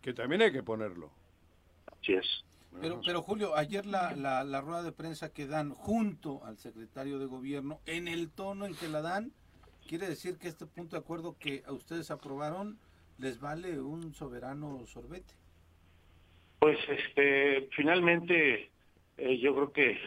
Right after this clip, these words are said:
Speaker 2: quien, quien juzgará el, el desempeño, el trabajo realizado por esta administración va a ser la sociedad, ¿no? Sin, sin embargo, insisto, yo, nosotros, yo he platicado con varios de los diputados y todos los diputados que me hicieron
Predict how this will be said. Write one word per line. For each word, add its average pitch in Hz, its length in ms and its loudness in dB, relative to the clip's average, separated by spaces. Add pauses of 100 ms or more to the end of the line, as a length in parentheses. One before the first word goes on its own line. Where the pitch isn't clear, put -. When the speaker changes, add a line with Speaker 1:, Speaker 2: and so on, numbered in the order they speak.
(200)
Speaker 2:
quien, 107 220 0 (120)
quien 120 160 2
juzgará 120 640 6 (600)
el, 104 540 4 (320)
el 113 160 0
desempeño, 120 600 6
el 113 60 0
trabajo 120 380 6
realizado 110 460 4
por 98 240 0 (400)
esta 123 220 2
administración 110 680 4
va 113 60 8
a 107 40 4
ser 113 180 2
la 107 120 4
sociedad, 87 520 4 (300)
¿no? 127 220 6 (880)
Sin, 110 340 4
sin 117 160 4
embargo, 139 240 8
insisto, 143 280 2
yo, 127 320 6
nosotros, 156 540 4
yo 151 160 4
he 151 40 -4
platicado 139 420 4
con 123 140 2
varios 139 240 8
de 123 80 6
los 107 120 4
diputados 127 540 4
y 117 60 -6
todos 135 220 6
los 123 80 4
diputados 117 380 2
que - 60 -2
me 107 80 2
hicieron 117 320 0